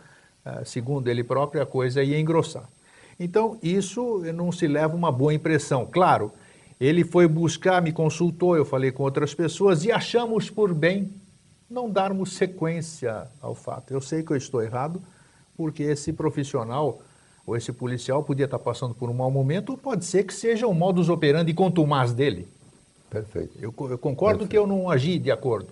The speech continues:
Speaker 2: Perfeito.
Speaker 1: Mas é isso que eu acabo de lhe dizer, essa falta de confiança que a gente tem, ou de uma outra ponta, que é, hoje nós estamos fazendo esse nosso papel na qua-, na qualidade de cidadãos e que temos um programa de televisão pra poder cha-, fazer essa aproximação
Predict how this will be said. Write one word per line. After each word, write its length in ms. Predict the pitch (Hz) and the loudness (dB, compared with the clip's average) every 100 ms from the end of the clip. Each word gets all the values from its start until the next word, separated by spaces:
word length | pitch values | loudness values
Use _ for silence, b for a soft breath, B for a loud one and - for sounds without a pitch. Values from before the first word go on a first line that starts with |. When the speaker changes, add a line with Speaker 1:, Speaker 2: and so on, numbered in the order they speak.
| - | -10
Speaker 2:
Perfeito. 440 | - 95 85 82 - | -8 -6 -8 -8 -6
Speaker 1:
Mas 320 | 240 226 - - | 0 0 0 -6
é 160 | 185 | 2
isso 240 | 208 226 214 | 4 4 0
que 60 | |
eu 40 | 202 | 0
acabo 260 | 202 202 202 | 2 2 2
de 100 | 196 | 2
lhe 140 | 202 | 2
dizer, 720 | 185 143 120 160 135 - - - | 2 2 2 2 2 -4 -12 -4
essa 260 | 139 156 | -2 0
falta 340 | 135 185 180 170 | 2 2 4 2
de 120 | 147 | 2
confiança 720 | - 160 - 143 202 - 139 | 2 2 2 2 2 2 0
que 80 | 139 | 0
a 60 | 123 | 0
gente 280 | 139 - | -2 -6
tem, 300 | - 156 110 - b b b b | -4 -2 -2 -8 b b b b
ou 160 | - 165 | 2 4
de 120 | 143 | 4
uma 100 | 156 | 4
outra 300 | 156 151 120 | 4 4 2
ponta, 420 | - 165 180 - | 2 0 2 0
que 120 | 107 131 | 2 2
é, 80 | |
hoje 320 | 131 180 147 143 | 8 8 8 6
nós 160 | 131 | 0
estamos 280 | 147 147 131 | -2 -4 0
fazendo 440 | 131 117 151 117 | 0 2 0 2
esse 200 | 131 131 | 2 2
nosso 260 | 139 123 127 | 0 -2 0
papel 380 | - - 160 143 | 0 2 4 4
na 100 | 117 | 2
qua-, 180 | 123 120 | 0 -2
na 180 | 131 | -2
qualidade 320 | 120 120 131 127 | 0 2 2 2
de 60 | |
cidadãos 540 | 131 120 113 147 123 - B B B | 0 0 0 -2 -2 -6 B B B
e 60 | 110 | -10
que 140 | - | -8
temos 360 | - 175 160 131 | 4 6 6 4
um 80 | 135 | 2
programa 500 | 135 113 139 143 120 | 2 2 2 2 0
de 120 | 120 | 0
televisão 440 | 127 120 110 143 | -2 -2 -2 -2
pra 140 | 135 127 | 0 0
poder 400 | 131 123 196 143 | 0 6 6 6
cha-, 220 | - - 131 - | -4 -12 -12 -8
fazer 400 | - 127 151 262 | -2 0 0 -2
essa 200 | 247 - | 0 0
aproximação 880 | - 139 - 143 123 117 196 170 | 2 0 0 -2 -2 -2 0 0